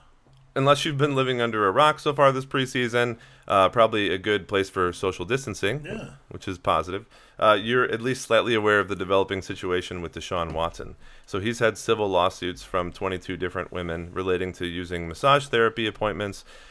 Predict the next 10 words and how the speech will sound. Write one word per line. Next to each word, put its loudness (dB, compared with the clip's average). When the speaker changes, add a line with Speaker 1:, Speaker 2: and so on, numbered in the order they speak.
Speaker 1:
as 4
a, 2
uh, 0
conduit -2
or 0
connection, -4
uh, 2
to -4
sexual -2
harassment -2